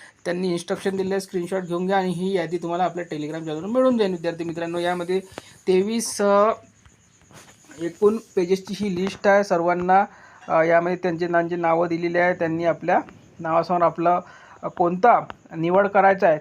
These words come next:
ते सुद्धा आपण तुम्हाला थोड्या वेळात एक व्हिडिओ टाकणार आहे की नेमका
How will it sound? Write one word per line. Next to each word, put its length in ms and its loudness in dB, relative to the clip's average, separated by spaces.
ते 100 0
सुद्धा 300 2
आपण 200 2
तुम्हाला 380 2
थोड्या 380 2
वेळात 340 2
एक 140 -4
व्हिडिओ 200 -2
टाकणार 380 0
आहे 80 2
की 100 -6
नेमका 480 0